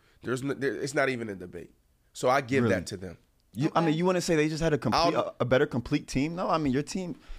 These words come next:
Speaker 2: y'all,
Speaker 1: Yeah,
Speaker 2: y'all
Speaker 1: yeah,
Speaker 2: was
Speaker 1: yeah,
Speaker 2: super
Speaker 1: yeah, yeah.
Speaker 2: reliant
Speaker 1: But, but
Speaker 2: on
Speaker 1: still, they
Speaker 2: y'all.
Speaker 1: went to the Super Bowl.
Speaker 2: I feel you.
Speaker 1: And,
Speaker 2: I
Speaker 1: and,
Speaker 2: feel
Speaker 1: and
Speaker 2: you.
Speaker 1: they made the biggest plays throughout the year to help them get there. So, yes, the defensive line and the defense did a phenomenal job, but, like, I wouldn't even debate that.
Speaker 2: Yeah.
Speaker 3: Okay.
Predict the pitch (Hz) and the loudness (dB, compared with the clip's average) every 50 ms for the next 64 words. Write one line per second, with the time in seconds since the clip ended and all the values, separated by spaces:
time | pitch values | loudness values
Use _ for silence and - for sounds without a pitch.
0 | - - - 123 143 151 156 175 - 170 190 190 175 160 151 151 143 190 175 160 | -8 0 2 4 4 4 4 4 4 4 6 6 4 4 4 4 4 4 4 4
1 | 143 147 170 202 - - 143 120 117 190 151 131 135 135 143 147 - - 123 120 | 6 4 4 2 2 2 0 2 4 4 4 4 2 2 0 -2 -2 -2 -4 -4
2 | - 139 98 107 95 - 101 98 90 - - 262 - 117 110 107 104 127 117 - | -4 -2 -4 -4 -4 -4 -4 -4 -2 -4 -6 -4 -2 -2 -2 0 0 -2 -2 0
3 | 131 135 123 - - 127 123 110 110 113 131 143 147 139 131 135 131 127 117 98 | -2 -2 -2 -2 -2 -2 -2 -2 0 0 2 2 2 2 0 0 0 0 -2 -6
4 | 101 87 78 - 120 131 123 120 117 - - - - 117 120 117 113 110 110 107 | -10 -12 -10 -2 -2 -2 -2 -2 -6 -6 -6 -6 -2 0 0 0 -2 -4 -6 -10
5 | - - 117 117 110 101 - 101 98 101 107 107 104 95 92 - - - 98 90 | -10 -6 -4 -4 -4 -4 -6 -10 -8 -6 -4 -4 -4 -6 -8 -10 -10 -8 -6 -2
6 | 120 113 107 - - 110 101 101 98 113 110 - 104 104 - 101 101 110 113 120 | -2 -2 -2 -2 -6 -8 -8 -6 -8 -8 -6 -6 -8 -8 -8 -8 -6 -4 -2 -2
7 | 117 - 110 101 98 113 107 - - 98 98 98 98 107 110 113 113 110 110 110 | -2 -4 -6 -12 -10 -12 -12 -10 -10 -10 -8 -8 -6 -4 -4 -2 -2 -2 -2 -4
8 | 107 101 101 98 98 113 113 107 110 107 104 110 107 101 - 104 104 104 101 101 | -6 -8 -10 -10 -8 -8 -8 -8 -8 -10 -8 -8 -10 -8 -8 -8 -8 -8 -8 -8
9 | 98 98 98 113 113 113 113 101 - - - - - 92 - - _ _ _ _ | -10 -12 -6 -4 -2 -2 -2 -4 -6 -8 -12 -10 -10 -14 -14 -16 _ _ _ _
10 | _ _ _ _ _ _ _ _ _ _ _ _ _ _ - 131 143 139 135 131 | _ _ _ _ _ _ _ _ _ _ _ _ _ _ 0 2 2 2 2 -2
11 | 120 110 101 92 90 87 87 - - - - - - - - _ _ _ _ _ | -4 -6 -8 -8 -10 -12 -12 -14 -14 -18 -18 -20 -20 -20 -20 _ _ _ _ _
12 | - 202 214 220 214 - 110 208 202 214 233 | -10 -4 0 0 0 0 0 0 -2 -4 -6